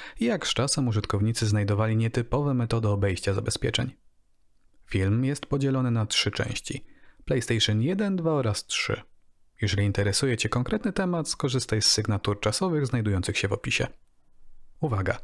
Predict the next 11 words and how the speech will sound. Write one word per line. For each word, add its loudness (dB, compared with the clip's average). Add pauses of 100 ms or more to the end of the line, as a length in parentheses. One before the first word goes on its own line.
(340)
w -16
materiale 2
stosuję 0
pewne 0
uproszczenia. 0 (680)
Film 0
może 2
również 0
zawierać 0
drobne 0
błędy. 0